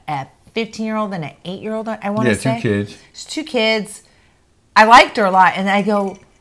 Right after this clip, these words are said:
Speaker 1: "Well, why do they call you if you were only two years?"
Speaker 2: <laughs> For
Speaker 1: and
Speaker 2: the Legacy show.
Speaker 1: And for a Legacy show. She goes,
Speaker 2: Uh-huh.
Speaker 1: "I don't think they could find anybody else." I go, "What do you mean?" She was like, "Yeah." She was like, "Uh,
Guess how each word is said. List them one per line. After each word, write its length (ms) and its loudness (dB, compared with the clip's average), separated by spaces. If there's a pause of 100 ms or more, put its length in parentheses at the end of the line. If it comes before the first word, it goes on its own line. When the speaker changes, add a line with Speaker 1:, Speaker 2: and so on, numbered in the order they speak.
(100)
Speaker 1:
"Well, 200 -4
why 240 6
do 80 4
they 140 0
call 320 2
you 560 0
if 100 -4
you 120 -2
were 200 2
only 360 -2
two 300 -4
years?" 600 0
Speaker 2:
<laughs> 0 -
For 100 -4 (460)
Speaker 1:
and 380 8
Speaker 2:
the 20 0
Legacy 540 4
show. 300 -2
Speaker 1:
And 180 6
for 200 6
a 80 2
Legacy 680 4
show. 400 -6
She 60 -8
goes, 180 2
Speaker 2:
Uh-huh. 180 -2 (560)
Speaker 1:
"I 80 -14
don't 100 -8
think 160 -8
they 60 -6
could 120 -12
find 200 2
anybody 220 -2
else." 360 -6
I 80 -2
go, 100 -4
"What 160 -4
do 60 -2
you 120 -4
mean?" 340 -4
She 120 -8
was 80 -4
like, 240 -6 (320)
"Yeah." 440 -4
She 180 -6
was 100 -4
like, 380 -2 (580)
"Uh, 100 2